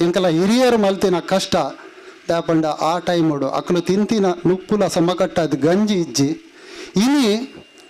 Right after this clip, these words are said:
ಕೆಲವರ್ನ ಕಿಸೆಟ್ ಲಕ್ಷ ಲೈಪು, ಅಡ್ದು ಜಾಸ್ತಿ ಲೈಪು ಆಂಡಲ ಒಂದು ನಲ್ಪು ವರ್ಷ ದುಂಬದ ಎಂಕ್ಲು ಸ್ಟೋರಿ ಪೋಂಡಂದಾಂಡ ಅಪಗದ ಆ ಇರುವತ್ತೈದು ಪೈಸೆ ಆಯ್ನ ಕಿಸೆಟ್ ಇತ್ತುಂಡ ಆ ಕೋಟೆ ಅಧಿಪತಿ.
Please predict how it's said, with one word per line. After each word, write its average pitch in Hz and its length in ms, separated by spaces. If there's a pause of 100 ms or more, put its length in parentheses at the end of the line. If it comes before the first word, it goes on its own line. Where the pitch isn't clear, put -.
(680)
ಕೆಲವರ್ನ 185 520
ಕಿಸೆಟ್ 170 560
ಲಕ್ಷ 160 280
ಲೈಪು, 170 600 (600)
ಅಡ್ದು 165 260
ಜಾಸ್ತಿ 165 440
ಲೈಪು 165 340
ಆಂಡಲ 190 540 (800)
ಒಂದು 170 140
ನಲ್ಪು 202 320
ವರ್ಷ 240 200
ದುಂಬದ 226 400
ಎಂಕ್ಲು 202 300
ಸ್ಟೋರಿ 208 360
ಪೋಂಡಂದಾಂಡ 165 680 (300)
ಅಪಗದ 170 540 (140)
ಆ 156 120 (120)
ಇರುವತ್ತೈದು 254 680
ಪೈಸೆ 233 320
ಆಯ್ನ 202 380
ಕಿಸೆಟ್ 220 460
ಇತ್ತುಂಡ 214 380 (520)
ಆ 170 120
ಕೋಟೆ 175 340
ಅಧಿಪತಿ. 143 480